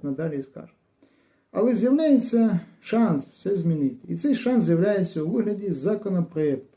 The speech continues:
під номером тринадцять чотириста дев'ятнадцять, який, відповідно,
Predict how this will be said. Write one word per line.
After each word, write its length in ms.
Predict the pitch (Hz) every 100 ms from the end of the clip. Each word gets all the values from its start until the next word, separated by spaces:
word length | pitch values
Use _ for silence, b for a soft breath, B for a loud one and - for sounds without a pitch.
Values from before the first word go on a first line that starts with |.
| _ _
під 180 | 185 220
номером 440 | 233 190 147 131
тринадцять 600 | - 165 247 262 220 190
чотириста 540 | 156 - 185 175 -
дев'ятнадцять, 560 | 143 143 135 131 - _ _ _ _ _ 185
який, 300 | 202 262 202
відповідно, 800 | 170 - 240 285 233 233 196